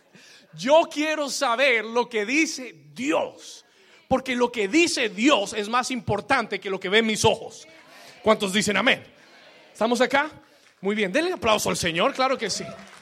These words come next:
"No hay aquí profeta de Jehová para que qué,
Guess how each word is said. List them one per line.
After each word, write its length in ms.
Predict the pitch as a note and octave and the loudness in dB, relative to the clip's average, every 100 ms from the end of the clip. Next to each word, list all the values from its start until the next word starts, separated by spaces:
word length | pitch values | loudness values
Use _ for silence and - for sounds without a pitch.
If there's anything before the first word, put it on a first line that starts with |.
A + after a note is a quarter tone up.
| - - - - - - - - - - - - - - - - - - - - G3 - - - - - - - - - - - - - - - | -20 -20 -20 -20 -20 -20 -20 -20 -20 -20 -20 -20 -20 -20 -20 -20 -20 -20 -20 -20 -20 -20 -20 -20 -20 -20 -20 -20 -20 -20 -20 -20 -20 -20 -20 -14
"No 320 | E3+ G#3 C4 C4+ | 0 6 6 8
hay 120 | C4+ | 4
aquí 260 | B3+ C4+ | 4 2
profeta 680 | C4+ B3+ A3+ - B3+ C4+ C4+ | 0 0 0 4 4 4 2
de 160 | B3+ B3 | 2 2
Jehová 360 | A#3 A3 A#3+ B3+ | 0 2 2 2
para 220 | C4 A#3+ | 0 2
que 160 | A3+ | 0
qué, 380 | A3+ C4+ F4 G4 | 2 4 4 0